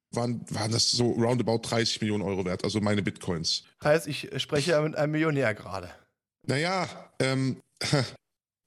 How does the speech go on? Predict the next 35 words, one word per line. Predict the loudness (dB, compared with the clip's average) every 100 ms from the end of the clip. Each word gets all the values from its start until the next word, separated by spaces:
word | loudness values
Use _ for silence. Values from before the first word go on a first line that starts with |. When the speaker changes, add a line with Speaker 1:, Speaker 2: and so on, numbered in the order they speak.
| _
Speaker 1:
wenn, | 0 2
dann | 2 2
Ex-Millionär | -2 0 -2 0 0 2 2 2 2
und | 2 2
natürlich, | -2 -2 0 0 -2 -8 _
erstens | -4 -2 -2 -2
war's | 0 -2
nicht | -2
mein | -2 0
Geld | 0 0 0
und | -2
zweitens | 0 0 0 -2 -2 -2 -4
ist | -2
es | 0
ja | 0
erstmal | -2 -2 -2
Bitcoins. | -2 -4 -6 -6 -6 -8 -10 _
Das | 0
ist | 0 2
nicht | 2 0 0
realisiert, | 0 0 0 2 0 -2 -14 -16 _ _ _ _ -20 -6
das | -6 -2
Geld, | 0 0
Speaker 2:
Wenn |
du, | 0
Speaker 1:
ne? | 0
Speaker 2:
wenn | 2
Speaker 1:
Das | 0
Speaker 2:
du, |
wenn | 2
Speaker 1:
hast | 0
Speaker 2:
du, | -2
wenn | -4 -6
du |
sie, | -8